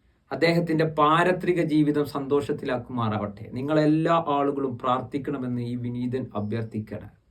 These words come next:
ഞാൻ അദ്ദേഹത്തിന്റെ മരണവുമായി ബന്ധപ്പെട്ടുള്ള കാര്യങ്ങൾ ഇങ്ങനെ കേട്ടപ്പോ വേറെ ഒന്നുകൊണ്ടുമല്ല, അദ്ദേഹത്തെ എപ്പോഴും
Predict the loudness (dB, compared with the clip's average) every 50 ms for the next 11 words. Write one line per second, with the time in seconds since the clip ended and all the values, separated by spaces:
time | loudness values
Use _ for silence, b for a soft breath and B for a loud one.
0 | _ _ _ _ _ _ _ _ _ _ _ _ _ _ _ _ _ _ _ _
1 | _ -2 2 2 2 4 4 6 6 6 6 4 4 2 2 2 2 2 2 4
2 | 4 4 4 6 6 6 6 6 6 6 6 6 6 6 4 4 2 2 2 0
3 | -2 -2 0 0 0 0 -2 2 2 2 4 4 2 2 0 0 0 0 0 0
4 | 0 -2 -2 -2 -2 -4 -4 -2 -6 -8 -8 -6 -6 -6 -6 -8 -16 _ _ _
5 | _ _ _ _ _ _ _ _ _ _ _ _ _ _ _ _ _ _ _ _
6 | _ _ _ _ _ 2 4 6 6 6 6 4 4 8 8 10 10 10 10 12
7 | 10 10 10 8 2 -2 -4 -6 -10 -14 -20 _ _ -20 -20 _ _ _ _ _
8 | _ _ _ _ _ _ _ _ _ _ _ _ _ _ _ _ _ -2 4 6
9 | 6 6 6 8 8 10 10 10 8 8 6 4 6 8 12 12 12 12